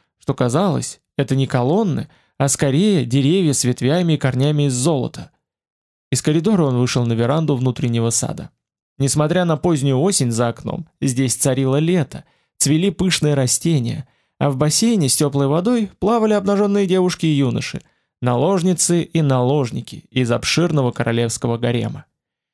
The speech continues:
Через сад Теланар попал в купальню, где семеро невольниц уже ждали своего господина. Они помогли ему избавиться от одежды, уложили на деревянное ложе, закрытое мягкой кожей,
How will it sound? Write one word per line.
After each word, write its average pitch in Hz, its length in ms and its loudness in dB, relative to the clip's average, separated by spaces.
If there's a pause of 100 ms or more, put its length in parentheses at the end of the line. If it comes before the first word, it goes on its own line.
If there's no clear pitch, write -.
(280)
Через 135 240 2
сад 165 360 0
Теланар 135 440 0
попал 123 360 -2
в - 120 -10
купальню, 120 680 -4 (240)
где 135 180 0
семеро 139 400 2
невольниц 135 600 0
уже 131 200 0
ждали 127 360 0
своего 123 360 -2
господина. 117 680 -6 (560)
Они 233 260 2
помогли 208 440 2
ему 151 220 2
избавиться 123 560 0
от 117 120 -4
одежды, 156 560 -2 (280)
уложили 202 460 2
на 123 140 0
деревянное 123 520 0
ложе, 196 600 0
закрытое 180 520 0
мягкой 165 380 0
кожей, 143 480 -2